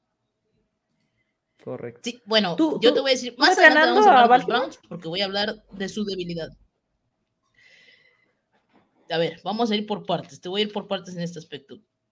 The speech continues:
Speaker 2: Vuel-, vuelvo a lo mismo, más al rato vamos a hablar de, de los Browns, pero te voy a decir que la diferencia del gane, eh, de los Chargers fue que al final,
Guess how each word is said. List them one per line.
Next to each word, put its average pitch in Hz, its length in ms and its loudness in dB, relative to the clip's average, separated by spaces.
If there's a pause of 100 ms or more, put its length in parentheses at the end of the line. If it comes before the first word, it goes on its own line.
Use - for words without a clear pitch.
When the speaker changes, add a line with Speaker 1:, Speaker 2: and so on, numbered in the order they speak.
(1040)
Speaker 2:
Vuel-, 247 280 2
vuelvo 254 200 -2
a 262 40 2
lo 240 60 0
mismo, 202 200 -4
más 247 180 -2
al 254 80 -2
rato 240 220 -2
vamos 226 240 -4
a 208 40 -4
hablar 196 260 -4
de, 165 240 -10
de 143 160 -14
los 151 220 -16
Browns, 247 360 -6 (400)
pero 190 220 -6
te 190 60 -12
voy 208 120 -2
a 240 40 2
decir 226 260 -4
que 226 120 0
la 185 120 -2
diferencia 202 640 -6
del 170 160 -6
gane, 190 460 -8 (120)
eh, 147 380 -14
de 147 100 -10
los 160 200 -8
Chargers 254 520 -2
fue 185 240 -12
que 226 80 -2
al 196 80 -4
final, 202 560 -4